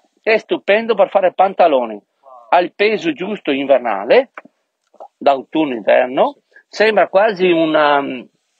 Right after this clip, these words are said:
Speaker 2: come
Speaker 1: un,
Speaker 2: si
Speaker 1: sì,
Speaker 2: dice?
Speaker 1: un, un, un velluttino.
Speaker 2: Ah, guarda il capo di, è sta-,
Speaker 1: Ecco.
Speaker 2: interno.
Speaker 1: No, no, è, è,
Speaker 2: Bello.
Speaker 1: è naturale questo qua.
Speaker 2: Bello.
Speaker 1: È, è que-, sono quei camoscini leggeri, ve-, vellutini veramente lissi, ma,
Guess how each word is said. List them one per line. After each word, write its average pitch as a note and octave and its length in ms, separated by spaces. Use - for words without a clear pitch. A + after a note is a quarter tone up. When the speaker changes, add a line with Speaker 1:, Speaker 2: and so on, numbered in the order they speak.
Speaker 2:
come F3+ 400
Speaker 1:
un, G3 380
Speaker 2:
si A3+ 200
Speaker 1:
sì, A#3+ 80
Speaker 2:
dice? G3+ 100
Speaker 1:
un, F#3 180
un, G#3+ 360
un G3 120
velluttino. A3+ 460
Speaker 2:
Ah, - 20
guarda F#4 200
il D#4+ 60
capo E4+ 300
di, A#3+ 340
è G#3 100
sta-, F#3+ 220
Speaker 1:
Ecco. C3+ 320
Speaker 2:
interno. D#3+ 260
Speaker 1:
No, F#4+ 140
no, A#3 160
è, A3 380
è, A#3 340
Speaker 2:
Bello. F#3+ 400
Speaker 1:
è G#3 80
naturale C#3 500
questo - 220
qua. - 160
Speaker 2:
Bello. - 140
Speaker 1:
È, F3+ 460
è G#3+ 320
que-, G#3 340
sono C#4 320
quei D#3+ 440
camoscini E3 600
leggeri, C3 460
ve-, C3+ 200
vellutini F#3 680
veramente C3+ 440
lissi, C3+ 460
ma, - 200